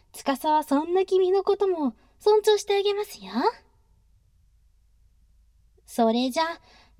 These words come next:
司、今日も君のケツ穴で性欲処理しよっかな。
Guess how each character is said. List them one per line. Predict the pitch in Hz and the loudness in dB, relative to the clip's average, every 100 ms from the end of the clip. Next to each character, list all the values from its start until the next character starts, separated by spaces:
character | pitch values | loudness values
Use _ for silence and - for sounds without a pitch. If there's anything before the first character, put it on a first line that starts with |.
| _ | _
司、 | - - 320 339 330 320 _ _ _ _ _ - | -20 -6 -4 -2 -4 -6 _ _ _ _ _ -12
今 | 320 370 359 | -4 -2 0
日 | |
も | 247 214 | 0 -2
君 | - 226 247 | 0 2 2
の | 269 | 0
ケ | 269 285 | -2 -6
ツ | - | -2
穴 | 311 311 320 | -2 0 0
で | 277 269 - _ _ _ _ | 0 -2 -6 _ _ _ _
性 | _ 254 277 311 320 | _ 2 2 2 -4
欲 | 330 - | -10 -10
処 | 339 339 302 | -6 -4 -4
理 | 349 - _ _ _ | -8 -12 _ _ _
し | - - | -10 2
よ | 415 | 2
っ | 403 _ | 2 _
か | 277 | -6
な。 | 254 | -4